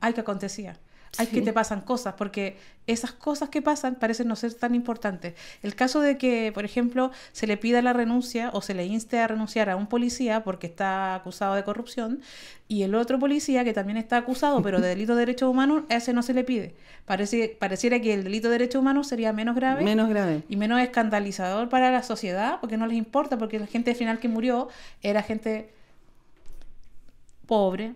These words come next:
Speaker 1: delincuentes,
Speaker 2: Es que, es que
Speaker 1: eh,
Speaker 2: además
Speaker 1: manifestantes políticos, y además no eran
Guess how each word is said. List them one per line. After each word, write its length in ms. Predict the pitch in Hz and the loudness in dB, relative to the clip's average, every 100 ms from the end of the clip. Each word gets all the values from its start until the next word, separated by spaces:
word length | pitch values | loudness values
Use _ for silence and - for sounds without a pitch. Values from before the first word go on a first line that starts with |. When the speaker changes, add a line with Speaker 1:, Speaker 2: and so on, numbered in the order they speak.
| - | -6
Speaker 1:
delincuentes, 720 | 190 185 - 214 202 - 208 | -6 -4 0 0 0 -2 -2
Speaker 2:
Es 120 | 226 | 0
que, 80 | 262 | 4
es 320 | 233 202 202 | 4 4 2
que 80 | 214 | 4
Speaker 1:
eh, 140 | 233 233 | 4 6
Speaker 2:
además 240 | 233 254 | 4 4
Speaker 1:
manifestantes 540 | 285 285 277 226 226 247 | 4 2 2 2 2 0
políticos, 600 | 220 208 226 240 254 247 | 0 0 0 0 2 2
y 80 | 220 | 2
además 320 | 202 240 311 | 2 2 2
no 80 | 294 | 2
eran 240 | 294 285 | 2 0